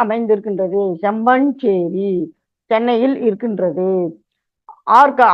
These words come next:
ஆகார்கர் ஆய்வு நிறுவனம் அமைந்துள்ள இடம் எது? அது புனே.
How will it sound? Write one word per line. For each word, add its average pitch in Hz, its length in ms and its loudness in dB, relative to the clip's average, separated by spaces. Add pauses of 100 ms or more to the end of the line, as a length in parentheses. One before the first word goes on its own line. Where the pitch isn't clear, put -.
(100)
ஆகார்கர் 269 560 4
ஆய்வு 226 340 4
நிறுவனம் 202 580 -4 (240)
அமைந்துள்ள 254 720 2
இடம் 240 440 0
எது? 185 680 -2 (240)
அது 269 500 -4
புனே. 196 640 -2